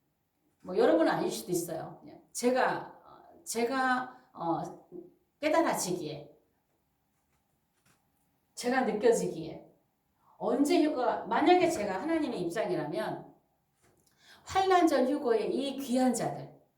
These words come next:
엘-, 엘리트잖아요. 최고 엘리트잖아요. 이들을 끌어올리는데, 끌어올리는데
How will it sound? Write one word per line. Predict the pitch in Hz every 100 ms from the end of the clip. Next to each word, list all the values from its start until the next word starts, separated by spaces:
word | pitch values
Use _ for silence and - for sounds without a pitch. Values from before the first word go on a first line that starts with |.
| _ _ _
엘-, | 190 233 -
엘리트잖아요. | 226 294 339 247 208 190
최고 | - 453 381
엘리트잖아요. | - 220 240 180 151 151 143 - - _
이들을 | 254 311 330 370 370 370 -
끌어올리는데, | 403 415 - 208 214 185 175 - - - - -
끌어올리는데 | 381 370 - - 190 180 240 - -